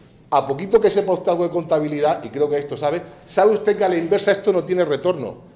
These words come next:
Del seis al cuatro no me puedo volver a llevar el dinero. Y hay un millón y medio de euros dirigidos a, mm, darle, eh, recursos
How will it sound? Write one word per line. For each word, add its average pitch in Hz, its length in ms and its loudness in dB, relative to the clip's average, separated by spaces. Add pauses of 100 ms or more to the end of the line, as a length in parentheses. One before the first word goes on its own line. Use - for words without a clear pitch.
(100)
Del 151 260 0
seis 208 220 2
al 165 180 2
cuatro 180 280 2
no 170 80 -2
me 160 120 0
puedo 156 200 0
volver 139 260 4
a 135 40 2
llevar 127 240 2
el 113 80 -2
dinero. 101 320 -8 (280)
Y 143 80 2
hay 185 100 4
un 208 140 0
millón 185 260 2
y 185 60 2
medio 185 280 2
de 170 60 2
euros 160 260 2
dirigidos 143 440 -2
a, 127 260 -2
mm, 117 160 -14 (1200)
darle, 139 320 -8
eh, 131 240 -16 (680)
recursos 131 420 -8